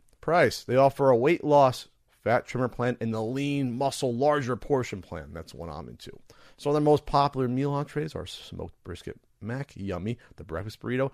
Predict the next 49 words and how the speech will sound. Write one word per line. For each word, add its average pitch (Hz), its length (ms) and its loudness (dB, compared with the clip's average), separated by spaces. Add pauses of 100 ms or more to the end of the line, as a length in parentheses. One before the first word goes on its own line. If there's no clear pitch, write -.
(100)
yummy. 113 360 0
I'm 127 60 -2
gonna 117 120 -2
eat 110 80 -8
that 107 160 0
after - 120 -8
the 107 80 -6
podcast. 127 580 4 (300)
Grilled 151 360 6
fish 156 220 4
and 160 120 2
chips, 196 360 4
mmm. 196 540 0 (200)
And 123 100 -2
the 110 60 -4
list 82 240 -8
goes 147 180 2
on. 202 360 6 (260)
If 87 300 -12
you 87 80 -10
want 90 160 -4
a - 20 -6
staple, 135 380 -2
they, 120 200 -4
you 117 120 -10
know, 117 140 -4
they 170 120 -4
got 160 320 -4
steak 147 340 -2
and 139 120 -2
veggies. 175 420 0
They 117 140 0
also 95 300 -4
have, 90 380 -4 (360)
they 90 60 -8
also 92 260 -4
have 90 340 -6
the, 87 300 -12 (280)
the 80 220 -12
chicken 127 460 -8
and 85 100 -12
sweet - 260 -8
potato 123 380 -10
meal. 127 320 -8
Oh, 127 280 2 (720)
gets 113 160 -6
the 135 80 -10
job 127 300 2
done, 127 260 2